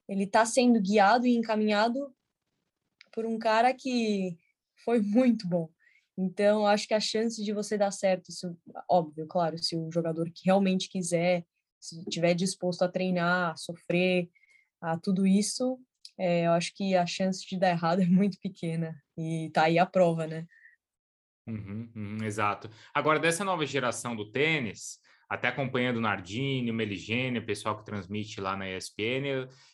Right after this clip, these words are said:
Speaker 2: e, e os fãs, né, que mandam umas mensagens pra gente, a galera fala assim, "Ah, o tênis feminino, a nova geração está mais atraente do que o masculino." Você concorda?
Speaker 1: Nossa, pra ser bem sincera, eu acho que eu perdi um pouco o contato. Eu com-,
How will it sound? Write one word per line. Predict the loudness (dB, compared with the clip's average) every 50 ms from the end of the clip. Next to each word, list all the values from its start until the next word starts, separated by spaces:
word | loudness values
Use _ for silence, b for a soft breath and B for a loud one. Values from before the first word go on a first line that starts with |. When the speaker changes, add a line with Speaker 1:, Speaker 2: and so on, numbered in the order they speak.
| B -10
Speaker 2:
e, | -4 -2 0 2
e | 2 0 0 -2 -2 -2 -2 -2
os | -2 -2 -4 -4
fãs, | -4 -2 -2 0 -2 -2 -2
né, | -4 -6 -6
que | -6 -6
mandam | -6 -4 -4 -4 -4 -4 -4 -6
umas | -6 -8 -8 -8 -8
mensagens | -10 -12 -10 -10 -10 -10 -10
pra | -8 -8 -8 -6
gente, | -6 -6 -8 -8 -8 -6
a |
galera | -4 -4 -2 -2 -4 -6
fala | -6 -8 -8
assim, | -8 -8 -8 -8 -4
"Ah, | -2 -2 -2
o | -4 -4 0
tênis | 0 2 2 0 -4 -8 -6
feminino, | -8 -6 -6 -6 -6 -6 -6 -4 -4 -4
a | -2
nova | -2 -2 -2 -2 -2
geração | -2 -2 -2 -2 -2 -4 -6 -6
está | -6 -4 -4 -4 -2
mais | 0 0 0 2 0 0
atraente | -2 -4 -4 -4 -6 -4 -4 -4 -6 -6 -8 -10 -10 -10
do | -10 -8 -8 -10 -10
que | -10 -10 -8 -6 -6 -4 -4
o | -4 -4
masculino." | -4 -4 -4 -4 -6 -6 -6 -4 -4 -4 -6 -6 -8 -12 -14 _ _ _ _ _ _
Você | -10 -8 -6
concorda? | -6 -6 -8 -8 -4 -2 -2 -2 -2 -2 -6 -10 -12 -12 _ _ _ _ _ _ _ _ _ _ _ _ _ _ _ _ _ _ _ _ _ _ _ B B B B B B B B 0
Speaker 1:
Nossa, | 4 4 4 4 4
pra | 4 4 4
ser | 4 6 4 4
bem | 4 4 2 2 0
sincera, | -2 -2 -4 -4 -2 2 4 4 4 4 4 0 -2 -4 -6
eu | -2 0
acho | 0 0 0 -2 -6 _
que | -4 -2 0 0
eu | 0 0 0
perdi | -2 -4 -4 -2 0 0
um | 0 0
pouco | 0 0 -2 -2 -2 -4 -10
o | -16
contato. | -10 -6 -6 -6 -2 -2 0 0 0 -2 -4 -6 -6 -4
Eu | -4 -4
com-, | -4 -4 -4